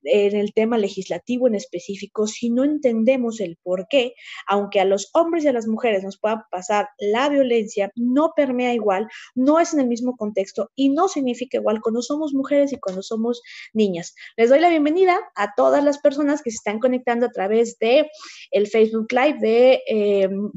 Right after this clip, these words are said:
la Comisión Estatal Electoral. Por ahí a quienes me escribieron por Instagram y a quienes están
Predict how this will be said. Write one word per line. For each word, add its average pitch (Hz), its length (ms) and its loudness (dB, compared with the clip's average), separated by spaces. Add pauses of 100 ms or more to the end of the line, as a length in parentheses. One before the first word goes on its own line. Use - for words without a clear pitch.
(180)
la 208 160 0
Comisión 208 340 -2
Estatal 208 380 -2
Electoral. 214 680 0 (380)
Por 202 140 4
ahí 214 340 4
a 220 140 2
quienes 196 340 -4
me 185 80 -4
escribieron 196 420 -4
por 214 220 -2
Instagram 262 840 0
y 254 300 -4
a 196 140 -4
quienes 247 500 -2
están 208 440 -2